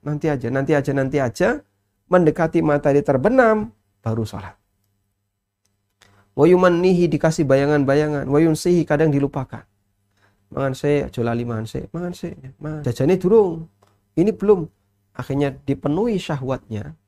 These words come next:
padahal dia me-, belum melaksanakan sholat, sementara sudah mepet, waktunya mau habis. Wa yajlibu alaihi bi khailihi wa rajilihi.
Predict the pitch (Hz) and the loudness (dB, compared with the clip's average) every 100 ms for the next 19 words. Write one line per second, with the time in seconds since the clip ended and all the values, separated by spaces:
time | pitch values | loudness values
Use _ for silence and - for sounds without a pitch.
0 | _ _ - 123 120 147 147 135 135 135 | _ _ -10 -4 -2 0 -2 -2 -2 -2
1 | 127 123 123 120 120 - 135 175 - - | -2 -6 -10 -8 -10 -8 -4 -4 -6 -8
2 | 131 120 131 151 131 123 120 - 196 220 | -6 -4 -4 -4 -2 -2 -2 2 2 2
3 | _ _ _ _ _ 135 - 131 135 117 | _ _ _ _ _ -6 -2 -2 -2 -2
4 | 98 - _ _ 147 190 208 180 190 165 | -6 -10 _ _ 4 6 6 6 4 4
5 | 156 170 175 147 131 131 - 170 151 139 | 2 4 4 2 2 0 0 2 2 2
6 | 127 123 117 113 165 139 113 98 | 2 0 0 2 2 2 0 -8